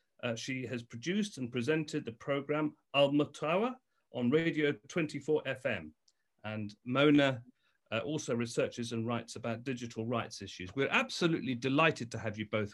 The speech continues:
with us here, uh, today. Thank you very, very much. Um, I, I used to be the Al Jazeera correspondent, uh, in,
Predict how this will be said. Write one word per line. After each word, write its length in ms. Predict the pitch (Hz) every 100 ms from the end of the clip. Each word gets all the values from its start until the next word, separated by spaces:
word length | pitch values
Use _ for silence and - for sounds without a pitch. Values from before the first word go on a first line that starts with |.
| -
with 140 | 117
us 180 | 107 -
here, 260 | 110 101 95
uh, 60 | 110 -
today. 460 | 117 110 101 117 117 - _
Thank 240 | 160 147
you 100 | 160
very, 280 | 147 190 175
very 260 | 143 110 104
much. 500 | 98 117 - - - _ - - _
Um, 300 | 139 156 156 151 - - -
I, 80 | 185
I 180 | 196 202
used 400 | 233 165 180 -
to 80 | 165
be 200 | 156 147
the 200 | 139 135
Al 160 | 151
Jazeera 500 | 139 131 135 147 135
correspondent, 960 | 127 151 139 - - 147 143 143 - -
uh, 260 | 127 120 113 -
in, 580 | 127 120 143 131 127 120